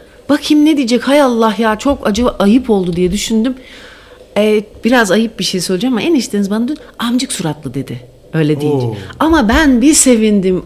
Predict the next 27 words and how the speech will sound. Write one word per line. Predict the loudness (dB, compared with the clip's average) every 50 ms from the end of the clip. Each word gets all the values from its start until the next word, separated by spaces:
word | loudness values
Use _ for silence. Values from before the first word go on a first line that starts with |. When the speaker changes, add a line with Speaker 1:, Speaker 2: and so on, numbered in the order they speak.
| -2 0
Speaker 1:
Ay | 2 2 2 2 0 -2 -2
ne | -2 -4 -2
kadar, | -2 -2 0 0 -2 -4 -6 -6 -6 -6
bir | -4
şey | -4 -2 -2 -2
söyleyeyim | 0 0 2 2 2
mi? | 2
Dünyalar | 4 4 4 4 2 2 0 0 0 0 0 0
benim | 0 0 0 0 -2
oldu. | -2 -4 -6 -8 -10 -12 -14 -18 -20 -20 -20 -20 -18 -8 -2
Vallahi | 0 2 2 2 2 0 0 -2 -2
bana | -2 -2 -4
pırlanta | -2 -2 -2 -2 -2 -2 -4 -4 -4 -2
yüzük | -2 -2 -2 -4 -6 -6 -6
getirse | -6 -6 -6 -6 -8 -6 -6 -6
bu | -6 -2
kadar | -2 0 0 0
sevinmezdim. | -2 -2 -2 0 0 2 2 2 0 0 -2 -2 -2 -4 -6 -8 -12 -18 -18 -18 -18 -16 -6
Çünkü | -4 -2 0 0 0 -2
ben | -2 -2 -2
orada | -2 -2 0 2 2
acaba | 2 2 0 0 0 0
ne | 0 0
oldu | 0 -2 -2 -2
aramız | -2 -2 -2 -4 -4 -4
kötü | -6 -6 -6 -6
mü? | -6 -6